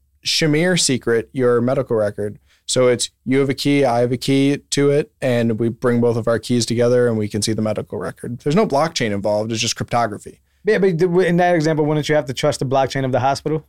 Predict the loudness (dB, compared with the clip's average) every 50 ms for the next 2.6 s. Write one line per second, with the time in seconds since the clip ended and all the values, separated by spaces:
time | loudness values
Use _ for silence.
0 | _ -2 -2 -2 0 0 -2 0 0 2 2 2 2 2 2 2 2 0 2 2
1 | 0 0 -2 -2 0 0 0 0 0 -2 -2 0 0 0 0 0 0 0 0 -2
2 | 0 0 -2 -4 0 0 2 2 2 0 -4